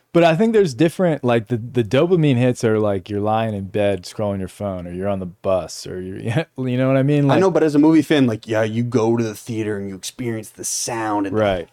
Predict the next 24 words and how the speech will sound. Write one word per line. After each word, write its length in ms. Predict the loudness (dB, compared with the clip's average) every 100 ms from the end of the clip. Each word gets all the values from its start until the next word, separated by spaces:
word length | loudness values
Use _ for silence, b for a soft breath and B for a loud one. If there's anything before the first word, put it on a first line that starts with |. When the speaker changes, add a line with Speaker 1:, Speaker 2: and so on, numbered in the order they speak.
| -4
Speaker 2:
the 60 |
feel, 640 | 2 4 4 2 0 -2 -10 B B B -6
and 140 | -4
you, 60 | -2
and 160 | 0 2
you 80 | 2
get 160 | 0
your 160 | -2 -8
popcorn 920 | -2 -2 0 -4 -8 -8 -4 -2 -4
and 160 | -6 -8
your 160 | -10 B B B B B _
icy, 720 | -6 -2 -2 -2 -4 -4 -2 -2
and 100 | -4
it's 140 | -6
just 260 | -4 -4 -6
an 180 | -8 -8
experience. 1160 | -8 -6 -6 -8 -6 -4 2 4 4 2 -2
But 280 | -4 -4 -4 _ _
I 220 | 0 0
genuinely 640 | 0 2 4 2 0 -4
don't 320 | -8 -8 -8
think 220 | -10 -14 -14
people 260 | -16 -16
care. 300 | -14 -12 -10